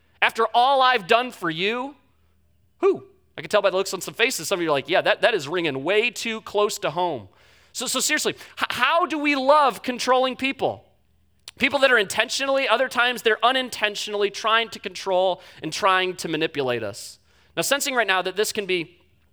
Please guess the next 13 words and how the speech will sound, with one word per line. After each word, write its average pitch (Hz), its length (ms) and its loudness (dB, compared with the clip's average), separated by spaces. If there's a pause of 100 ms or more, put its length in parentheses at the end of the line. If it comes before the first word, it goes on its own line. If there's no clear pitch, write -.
(180)
a 180 60 -4
somewhat 240 280 2
emotional 180 400 0
topic 165 380 -2
for 147 120 -8
a 135 40 -8
good 170 120 -6
number 165 200 -2
of 131 80 -4
people 180 280 -6
in 143 80 -4
this 131 200 -8
room, 135 280 -6